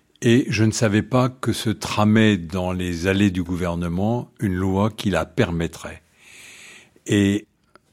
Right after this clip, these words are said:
je suis réveillé dans toutes les gardes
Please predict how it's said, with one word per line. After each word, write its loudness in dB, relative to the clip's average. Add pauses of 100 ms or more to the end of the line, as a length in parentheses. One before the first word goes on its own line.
(500)
je 0
suis 0
réveillé 2 (180)
dans -4
toutes -4
les 2
gardes 0